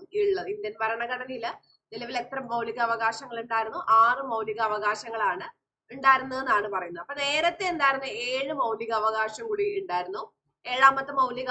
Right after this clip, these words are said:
അവകാശം എന്ന് പറയുന്നത് എന്തായിരുന്നു? നമുക്ക് സ്വത്തവകാശമായിരുന്നു. മൊറാർജി ദേശായി ഗവൺമെന്റിന്റെ കാലഘട്ടത്ത് അതൊരു നിയമാവകാശമാക്കുകയാണ് ചെയ്തിട്ടുണ്ടായിരുന്നത്. അത് മുപ്പത്തിയൊന്നിലും അതുപോലെ തന്നെ പത്തൊൻപത് ക്ലോസ് വൺ ക്ലോസ് എഫിലുമാണ് എന്തെന്ന് പറയുന്നത്,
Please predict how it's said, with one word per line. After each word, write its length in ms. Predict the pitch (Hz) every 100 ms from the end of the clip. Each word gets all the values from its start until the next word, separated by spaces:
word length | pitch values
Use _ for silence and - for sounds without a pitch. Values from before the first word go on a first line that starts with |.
| 247
അവകാശം 420 | 254 247 247 285 254
എന്ന് 100 | 247
പറയുന്നത് 320 | 240 233 240 226
എന്തായിരുന്നു? 440 | 220 214 208 294 - _ _ _
നമുക്ക് 180 | 233 247 285
സ്വത്തവകാശമായിരുന്നു. 1120 | 247 - 294 285 277 269 294 302 220 196 175 -
മൊറാർജി 440 | 254 262 254 - 285 262
ദേശായി 360 | 262 285 262 254 254
ഗവൺമെന്റിന്റെ 460 | 247 247 - 254 254
കാലഘട്ടത്ത് 600 | 240 233 240 233 - 285 349
അതൊരു 200 | 240 254 269
നിയമാവകാശമാക്കുകയാണ് 1300 | 262 262 294 269 277 269 277 311 285 226 - 226 202 - - _ _ -
ചെയ്തിട്ടുണ്ടായിരുന്നത്. 760 | 269 240 226 220 196 190 190 208
അത് 100 | 339 339
മുപ്പത്തിയൊന്നിലും 1000 | - 320 320 359 330 294 302 302 254 - - _ _ _ -
അതുപോലെ 240 | 294 302 302
തന്നെ 120 | 302 302
പത്തൊൻപത് 480 | 269 - 294 294 302 302
ക്ലോസ് 260 | 311 302 277
വൺ 140 | 269 269 320 - _
ക്ലോസ് 260 | 285 269 294
എഫിലുമാണ് 640 | 294 - 370 359 320 262 262 254
എന്തെന്ന് 280 | 254 247 233
പറയുന്നത്, 460 | 220 214 208 202